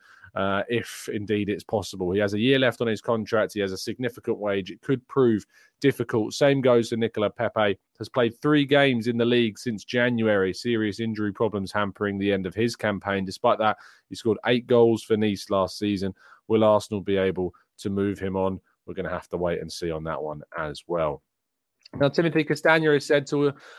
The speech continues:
love the potential of a move to Arsenal, but the Gunners have other priorities, according to Sasha Tagliari. We spoke to the Belgian football journalist on yesterday's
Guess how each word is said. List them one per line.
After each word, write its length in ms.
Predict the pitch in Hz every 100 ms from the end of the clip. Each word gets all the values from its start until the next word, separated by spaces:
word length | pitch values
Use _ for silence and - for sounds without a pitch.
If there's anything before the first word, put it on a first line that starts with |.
| -
love 500 | 135 156 196 175 127
the 100 | 139
potential 640 | 127 - 135 117 - 123 117
of 80 |
a 60 | 113
move 260 | 117 117 110
to 160 | 123 110
Arsenal, 480 | 104 101 - 107 147
but 100 | 147
the 80 |
Gunners 340 | 135 160 160 139
have 280 | 147 147 139
other 300 | 147 143 143
priorities, 800 | - 143 139 151 165 165 151 127
according 380 | 123 131 120 110
to 100 | 110
Sasha 320 | 120 110 113
Tagliari. 800 | - 113 104 101 98 98 104 143 - - -
We 100 | 123
spoke 300 | - 165 165
to 80 | 143
the 80 | 143
Belgian 320 | 147 139 135
football 260 | 143 127
journalist 500 | 120 135 131 127 123
on 140 | 131 123
yesterday's 640 | 135 123 131 123 120 110